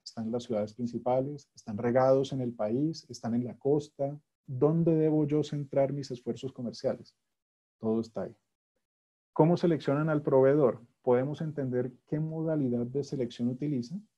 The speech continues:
y qué criterios considera la entidad importantes al momento de seleccionar y adjudicar un contrato.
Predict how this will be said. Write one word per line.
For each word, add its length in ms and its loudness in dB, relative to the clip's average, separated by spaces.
y 120 -8
qué 200 -2
criterios 920 2
considera 560 0
la 120 0
entidad 500 -2
importantes 880 -6
al 80 -4
momento 340 -2
de 60 -2
seleccionar 640 -6
y 40 0
adjudicar 520 -4
un 120 -10
contrato. 380 -14